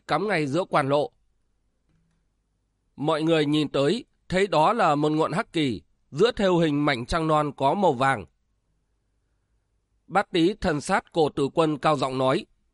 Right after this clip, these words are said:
"Bằng hữu Hắc Kỳ Bang, muốn gì thì hiện thân nói chuyện, đừng hành động lén lút như thế, đâu phải là hảo hán."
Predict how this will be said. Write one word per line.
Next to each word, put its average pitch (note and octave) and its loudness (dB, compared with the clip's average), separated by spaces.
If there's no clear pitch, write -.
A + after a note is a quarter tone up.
"Bằng D#3+ -2
hữu G3+ 4
Hắc A3 -4
Kỳ E3 -2
Bang, C#3+ -2
muốn A#3 4
gì G#3+ 0
thì E3 0
hiện F#3+ 0
thân E3+ 0
nói C#3+ 0
chuyện, F3+ -2
đừng G#3+ 2
hành F#3+ -2
động E3+ 0
lén F3 0
lút A3+ -4
như F#3 2
thế, D#3 -2
đâu A3 2
phải D3+ -2
là D3+ 0
hảo G#3+ -2
hán." G3+ -4